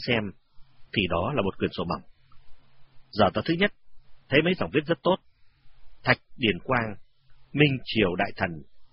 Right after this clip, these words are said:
Sung Nam Bang Đô Đốc Chỉ Bảo." Trang thứ hai kê những đồ đĩa ngọc, chén ngọc, bình vàng và bạc. Rồi đến trang kê các thứ ngọc, ngọc thạch, ngọc trai, kim cương. Trang thứ tư và thứ năm, các đồ bằng ngà voi, bằng san hô,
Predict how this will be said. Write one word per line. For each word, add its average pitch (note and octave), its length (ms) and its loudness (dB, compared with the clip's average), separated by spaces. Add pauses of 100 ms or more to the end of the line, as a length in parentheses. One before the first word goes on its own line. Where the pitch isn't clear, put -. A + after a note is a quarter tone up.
(200)
Sung B2 380 2
Nam A#2 220 4
Bang G2+ 300 2
Đô A2 120 2
Đốc E3 160 2
Chỉ A2+ 120 -2
Bảo." E2 220 -6 (1040)
Trang A2+ 200 2
thứ C#3+ 60 0
hai A#2+ 260 4 (580)
kê B2 180 6
những D#3 100 0
đồ F#2 120 4
đĩa F2 220 2
ngọc, G2 120 -2 (340)
chén D#3 160 2 (100)
ngọc, F2 100 0 (240)
bình F2 220 0
vàng E2+ 220 0
và E2+ 120 -8
bạc. D#2+ 180 -2 (760)
Rồi A#2+ 140 6
đến E3 120 4
trang D3 220 0
kê D3 180 4
các F3+ 160 0
thứ F#3+ 100 2
ngọc, G#2 180 2 (480)
ngọc A2 220 4
thạch, - 160 4 (400)
ngọc G#2 180 -2
trai, B2+ 380 4 (200)
kim B2 180 4
cương. A2+ 300 2 (800)
Trang D3 160 6
thứ G3+ 100 6
tư F3+ 140 4
và G2+ 100 2
thứ E3 80 0
năm, B2+ 280 2 (480)
các F3+ 140 4
đồ A#2 120 8
bằng F#2 180 2
ngà F2+ 200 2
voi, B2 220 4 (260)
bằng F#2+ 120 0
san B2 200 2
hô, B2 380 6